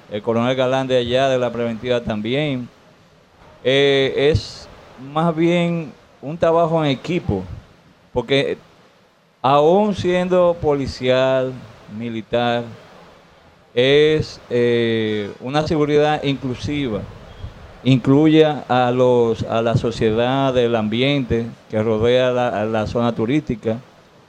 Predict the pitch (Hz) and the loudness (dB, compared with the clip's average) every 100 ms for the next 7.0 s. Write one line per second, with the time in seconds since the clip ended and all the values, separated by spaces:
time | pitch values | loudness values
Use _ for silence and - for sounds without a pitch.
0 | _ _ _ 107 113 127 123 131 123 110 | _ _ _ -2 0 2 2 4 2 0
1 | 131 127 120 104 - 113 120 117 117 117 | 0 0 0 0 -4 -4 -4 -4 -4 -2
2 | 113 110 117 - _ _ _ _ - - | -2 -4 -8 -16 _ _ _ _ -20 -14
3 | 104 107 107 104 104 101 - 101 110 110 | -4 0 2 4 2 0 -4 -2 2 2
4 | 107 101 - - 104 104 98 98 - - | 2 -2 -16 -12 -4 -4 -4 -8 -12 -4
5 | 113 113 98 110 120 127 117 123 113 107 | 0 0 0 0 2 2 2 2 2 2
6 | 113 110 113 110 127 127 127 107 110 110 | 0 0 -2 -2 -2 -2 -6 -6 -4 -4